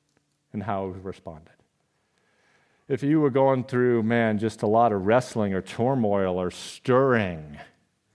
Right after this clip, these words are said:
when the question was lingering for a few moments about how have you responded to Jesus, I would encourage you at the end of our time to head over to the prayer corner,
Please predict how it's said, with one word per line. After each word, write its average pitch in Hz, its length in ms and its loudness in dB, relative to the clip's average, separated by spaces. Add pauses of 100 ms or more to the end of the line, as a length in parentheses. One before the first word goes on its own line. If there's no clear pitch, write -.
(760)
when 117 120 -4
the 110 60 -2
question 123 440 -4
was 107 160 -4
lingering 117 420 -2
for 107 140 -8
a 98 60 -6
few 117 200 -6
moments 113 380 -2
about 104 200 -2
how 113 200 -2
have 110 100 -2
you 107 80 -4
responded 110 440 -4
to 107 60 -8
Jesus, 104 500 -4
I 117 120 -2
would 117 120 0
encourage 110 440 -2
you 110 60 -2
at 98 80 -4
the 110 60 -6
end 107 100 -2
of 104 80 -4
our 104 80 -2
time 110 320 -4
to 98 80 -8
head 110 160 -8
over 110 200 0
to 104 40 -4
the 101 80 -8
prayer 110 260 -2
corner, 120 460 -6